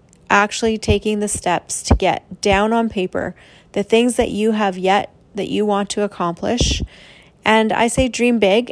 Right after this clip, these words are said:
and you can start off by putting down things that you want to accomplish, like, for the rest of your life. But then you can also do a section in, like, we, what is it that you hope to see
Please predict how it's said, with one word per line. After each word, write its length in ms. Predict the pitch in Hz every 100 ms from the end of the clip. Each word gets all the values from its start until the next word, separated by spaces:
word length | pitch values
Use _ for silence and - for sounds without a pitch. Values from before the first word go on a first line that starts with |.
| -
and 320 | 208 208 208 - -
you 140 | 214
can 160 | 214 220
start 320 | - 247 254
off 340 | 196 208 214
by 320 | - 202 196 190 -
putting 320 | - 240 233
down 240 | 220 196 190
things 200 | 202 202
that 100 | 196
you 140 | 196
want 220 | 185 185
to 100 | -
accomplish, 640 | 185 - 185 180 196 - 190
like, 200 | 185 -
for 300 | - 247 233
the 100 | 180
rest 280 | 185 -
of 80 | 196
your 140 | 185 175
life. 400 | 170 262 - - - - - -
But 120 | 254 254
then 140 | 277
you 120 | 285
can 140 | 285 269
also 380 | 208 220 -
do 220 | 233 208 202
a 60 |
section 500 | 202 185 190 - 208
in, 280 | 202 196 190
like, 220 | 196 190
we, 200 | - 202
what 360 | 185 - 208 226
is 140 | 240
it 80 | -
that 120 | 214
you 320 | 190 214 214
hope 300 | 214 208 208
to 140 | - -
see 500 | - 208 190 175